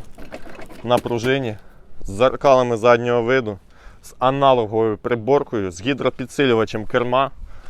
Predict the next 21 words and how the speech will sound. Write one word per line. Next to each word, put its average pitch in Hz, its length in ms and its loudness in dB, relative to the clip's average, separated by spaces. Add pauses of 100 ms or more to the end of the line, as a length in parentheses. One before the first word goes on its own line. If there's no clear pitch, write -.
(720)
з 107 360 -2 (120)
коробкою 139 500 0
передач, 131 600 2 (840)
зі 123 180 -2
зручним 127 500 -2
розташуванням 123 760 0
збоку, 110 520 0 (360)
щоб 110 220 0
ви 110 160 0
там 110 200 -2
ногами 113 320 0
нічого 117 300 -2
не 113 100 -4
зачіпали. 101 600 -2 (420)
Чотири 135 380 2
плюс 123 280 -6
один 123 340 0 (180)
на 113 140 -2
два. 117 340 2 (4000)
Та 120 180 4
й 135 160 0